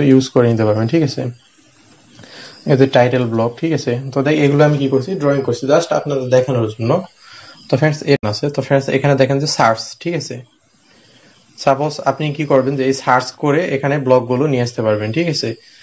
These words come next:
তো এই সার্চে ক্লিক করবেন। তো ক্লিক করার পর দেখবেন যে এরকম উইন্ডো চলে আসবে। তো এরপরে কি করবেন, এখানে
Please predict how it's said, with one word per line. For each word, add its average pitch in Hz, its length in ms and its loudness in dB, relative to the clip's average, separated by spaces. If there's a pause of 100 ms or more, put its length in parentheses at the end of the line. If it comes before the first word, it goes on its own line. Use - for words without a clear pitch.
(240)
তো - 60 -4 (120)
এই 135 140 6
সার্চে 143 340 0
ক্লিক 151 240 -8
করবেন। 127 280 -2
তো 160 140 -10
ক্লিক 143 220 -4
করার 143 180 2
পর 147 160 0
দেখবেন 131 240 2
যে 127 100 0
এরকম 131 300 0
উইন্ডো 127 240 0 (120)
চলে 110 220 4
আসবে। 104 180 -2 (200)
তো - 40 0 (280)
এরপরে 139 280 4
কি 147 160 -8
করবেন, 127 340 4
এখানে 131 260 0